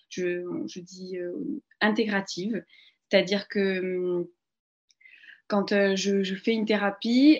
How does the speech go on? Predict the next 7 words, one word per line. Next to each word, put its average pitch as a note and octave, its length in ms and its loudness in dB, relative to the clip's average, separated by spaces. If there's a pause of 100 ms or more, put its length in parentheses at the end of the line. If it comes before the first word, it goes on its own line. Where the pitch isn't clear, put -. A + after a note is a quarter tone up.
(120)
j'englobe G#3 500 2
plusieurs, G#3+ 520 -2
euh, F#3 1000 -4 (220)
plusieurs, G3+ 500 -4
euh, F#3+ 460 -8 (680)
euh, - 460 -12 (1400)
j'ai, G3 280 -2